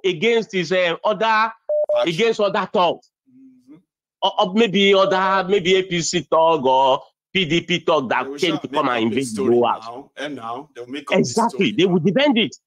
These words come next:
Speaker 1: They won't ev-, yes, they won't accept it that they, uh, is from
Speaker 2: They were the
Speaker 1: D S S
Speaker 2: one who killed
Speaker 1: or
Speaker 2: all of them.
Speaker 1: Nigerian
Speaker 2: They
Speaker 1: army.
Speaker 2: wanted to kill everybody in that house that night.
Speaker 1: Exactly.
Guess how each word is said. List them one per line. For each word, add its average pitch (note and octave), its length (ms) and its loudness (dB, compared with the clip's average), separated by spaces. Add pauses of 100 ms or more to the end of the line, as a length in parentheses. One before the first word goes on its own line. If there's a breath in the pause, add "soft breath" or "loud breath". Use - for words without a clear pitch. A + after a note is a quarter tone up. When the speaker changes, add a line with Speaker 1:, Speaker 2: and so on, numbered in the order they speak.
(140)
Speaker 1:
They F3+ 120 4
won't C#4+ 360 2
ev-, F#3+ 280 -2
yes, C#3+ 520 -4
they D3 120 -2
won't C4+ 200 2
accept G3 360 -4
it A2 100 -2
that A#2 240 0
they, D#3+ 320 0
uh, A#2 200 -4
is A2+ 140 -4
from B2 180 -2
Speaker 2:
They A#2 60 -6
were C#3+ 60 -2
the - 20 2
Speaker 1:
D D3 60 0
S C3+ 160 -2
S - 0 -
Speaker 2:
one C#3 140 0
who C#3 100 -12
killed C3+ 160 -6
Speaker 1:
or B2+ 40 2
Speaker 2:
all C3 40 2
of B2 60 2
them. A2+ 160 -2
Speaker 1:
Nigerian A#2+ 240 -4
Speaker 2:
They A2+ 80 -2
Speaker 1:
army. A2+ 100 -4
Speaker 2:
wanted G3+ 240 -2
to E3+ 100 -10
kill E3 200 -8
everybody C#3+ 500 -6
in A2+ 60 -14
that B2+ 100 -4
house A#2 340 -4
that A#2 200 -6
night. G#2 320 -14
Speaker 1:
Exactly. A3 840 -2